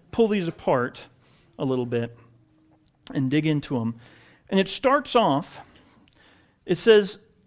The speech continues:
"But when the fullness of time came, God sent forth his son, born of a woman, born under the law." Now, I'm gonna pause there, and we'll, we'll go through the rest of it here in a minute, but I'm gonna pause there.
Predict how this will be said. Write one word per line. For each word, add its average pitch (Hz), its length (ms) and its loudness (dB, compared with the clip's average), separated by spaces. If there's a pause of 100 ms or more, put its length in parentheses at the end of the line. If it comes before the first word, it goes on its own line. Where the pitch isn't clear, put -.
(160)
"But 190 180 4
when 202 140 4
the 175 80 2
fullness 254 640 0
of - 180 -8
time 190 540 -2
came, 120 640 -2 (720)
God 165 220 2
sent 202 260 -2
forth 180 280 -4
his 196 140 -2
son, 117 480 -4 (220)
born 143 320 2
of 208 120 0
a 220 40 -2
woman, 120 460 0 (520)
born 147 460 0
under 139 240 0
the 135 80 -6
law." 123 360 -4
Now, 139 120 0
I'm 185 100 2
gonna 208 140 0
pause 165 380 0
there, 127 280 -6 (520)
and 127 160 -2
we'll, 151 360 0
we'll 175 300 0 (140)
go 185 140 6
through 196 180 -2
the 180 60 0
rest 160 260 2
of 147 80 -2
it 151 80 -4
here 156 100 0
in 147 60 2
a 147 40 0
minute, 127 240 -2
but 139 240 0 (300)
I'm 180 80 -6
gonna 202 140 -2
pause 156 380 -2
there. 123 220 -8